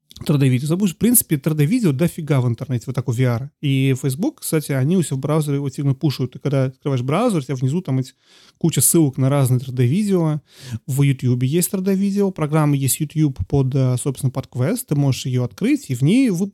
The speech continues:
выбирать три дэ видео, триста шестьдесят смотреть. В принципе, это как бы развитое, развитое такое направление. И в Quest это смотрится действительно все очень хорошо. А вот в, в, в этих вот картбордах и во всех этих вещах мне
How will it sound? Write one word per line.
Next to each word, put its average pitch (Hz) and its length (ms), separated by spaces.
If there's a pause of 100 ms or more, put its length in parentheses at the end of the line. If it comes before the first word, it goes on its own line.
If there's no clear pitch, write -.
выбирать 180 400
три 170 120
дэ 165 140
видео, 151 540
триста 147 340
шестьдесят - 300
смотреть. 127 500
В - 60
принципе, 233 400
это - 100
как 143 160
бы 139 120
развитое, 135 520 (540)
развитое 147 380
такое - 180
направление. 135 720 (460)
И 143 640 (180)
в - 180
Quest 143 220
это 381 160
смотрится 202 300
действительно 202 140
все - 120
очень 156 160
хорошо. 143 460 (180)
А 135 220
вот 147 280
в, 143 720 (280)
в, 151 280
в 147 80
этих 151 240
вот 147 140
картбордах 185 680
и 151 40
во 135 60
всех - 160
этих - 100
вещах 131 280
мне 196 280